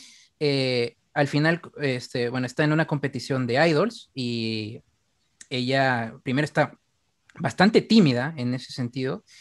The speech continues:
y al final, eh, como que al inicio huye de ese concurso porque está muy tímida, piensa que no va a ganar, pero la, lo que oye que, que a través de esa competición puede ayudar a su vida, vuelve, ¿no? a, a la competición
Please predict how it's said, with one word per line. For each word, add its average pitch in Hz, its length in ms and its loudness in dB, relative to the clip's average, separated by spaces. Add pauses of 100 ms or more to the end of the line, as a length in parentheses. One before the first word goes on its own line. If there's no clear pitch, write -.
(320)
y 131 100 -4
al 127 80 0
final, 180 320 4
eh, 143 180 2
como 135 200 -4
que - 240 -6 (240)
al 135 100 0
inicio 185 320 2
huye 147 340 4
de 127 120 -8
ese 151 120 -6
concurso 151 300 -2
porque 120 160 -6
está 151 200 -2
muy 165 140 2
tímida, 147 280 -4
piensa 143 240 -4
que 123 100 -6
no 123 120 -2
va 127 140 0
a 120 60 -4
ganar, 156 300 -6
pero 196 280 4 (560)
la, 175 340 4 (520)
lo 175 260 2
que 170 280 -2
oye 202 540 2
que, 143 540 -4
que 131 520 -10 (100)
a 143 160 0
través 156 140 2
de 185 40 4
esa 190 80 0
competición 165 380 -2
puede 170 160 0
ayudar 151 240 0
a - 20 0
su 151 160 -6
vida, 165 440 -2
vuelve, 139 840 4 (140)
¿no? 147 340 -2
a, 123 240 0
a 131 160 -4
la 123 80 0
competición 131 580 -2